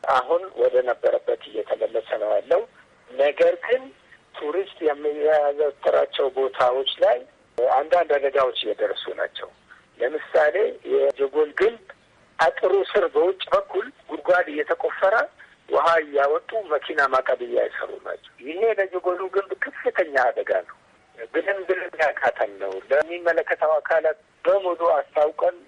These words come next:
እርምጃም ተወስዶ ለማጥራት አልቻልንም እና ይሄ ትልቅ አደጋ የሆነ ከፊታችን የተጋረ አንደኛ ለጀጎሉ ግንብ ግንባታ ሊያፈርስ ይችላል።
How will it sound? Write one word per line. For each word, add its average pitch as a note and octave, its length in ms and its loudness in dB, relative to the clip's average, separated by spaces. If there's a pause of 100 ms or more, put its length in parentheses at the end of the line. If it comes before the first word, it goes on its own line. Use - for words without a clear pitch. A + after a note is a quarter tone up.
እርምጃም D#3+ 580 0
ተወስዶ D3 380 -2 (600)
ለማጥራት D3+ 560 2
አልቻልንም B2 560 0
እና D#3+ 160 -4 (100)
ይሄ F3 140 -2 (140)
ትልቅ E4 400 -6
አደጋ C#3 240 2 (100)
የሆነ C3 300 0 (560)
ከፊታችን D3+ 600 -2
የተጋረ B2+ 380 0 (100)
አንደኛ D4+ 380 0 (540)
ለጀጎሉ C#3+ 440 0 (100)
ግንብ G3+ 280 0 (120)
ግንባታ D3 440 0 (720)
ሊያፈርስ D3+ 520 2
ይችላል። - 420 -6